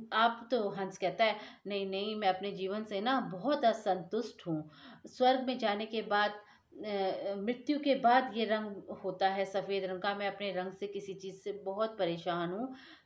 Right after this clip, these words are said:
मैं बिल्कुल खुश नहीं हूँ, मेरा भी कोई रंग है, मैं तो बेरंग हूँ।" अच्छा, वो बड़ा दुखी होता है। फिर वो आ जाता है महाराज के पास। महाराज कहते हैं, "हाँ भाई,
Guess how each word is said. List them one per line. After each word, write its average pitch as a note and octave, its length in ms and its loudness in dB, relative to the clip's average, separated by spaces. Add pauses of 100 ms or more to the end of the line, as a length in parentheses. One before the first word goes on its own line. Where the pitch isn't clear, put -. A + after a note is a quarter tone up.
(960)
मैं G3 280 0
बिल्कुल A3 300 0
खुश - 320 -4
नहीं F3 260 0
हूँ, E3+ 100 0
मेरा F#3 220 4
भी E4 120 2
कोई F#4 200 2
रंग C4+ 200 2
है, A#3+ 80 2
मैं A3+ 160 -2
तो G3+ 80 -4
बेरंग F#3 420 4
हूँ।" F#4 360 0 (600)
अच्छा, C4 680 -4
वो G3+ 100 -4
बड़ा G#3+ 240 6
दुखी A#3+ 300 -2
होता A3 300 2
है। G#3+ 160 4
फिर B3 220 -4
वो G3+ 140 2
आ D#3 120 6
जाता D3+ 340 2
है A#3 100 6
महाराज G3 380 4
के G#3 120 -6
पास। G3+ 300 -4
महाराज F#3 320 0
कहते G#3+ 260 -6
हैं, A3+ 100 -8
"हाँ G#3 200 2
भाई, C#4 380 0